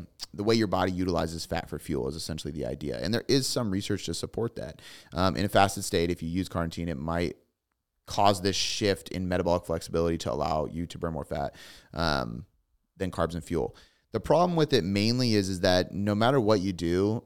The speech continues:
if you train in a fasted state or you're trying to do cardio in a fasted state, at the end of the day,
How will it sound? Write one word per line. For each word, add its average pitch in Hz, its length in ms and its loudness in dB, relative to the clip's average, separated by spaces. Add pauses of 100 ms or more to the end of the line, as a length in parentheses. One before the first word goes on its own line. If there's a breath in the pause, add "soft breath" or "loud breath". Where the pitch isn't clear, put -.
if 92 160 -8
you 92 80 -4
train 113 420 -2
in 104 80 0
a 95 60 -2
fasted 87 420 -2
state 82 400 0
or 85 140 0
you're 85 80 0
trying 95 420 -4
to 92 320 -2
do 87 140 -6
cardio 87 420 0
in 85 60 -2
a 82 40 -6
fasted 82 380 -6
state, 87 380 0 (540 soft breath)
at 92 100 -6
the 104 180 -4
end 120 140 0
of 123 80 2
the 101 80 0
day, 92 560 4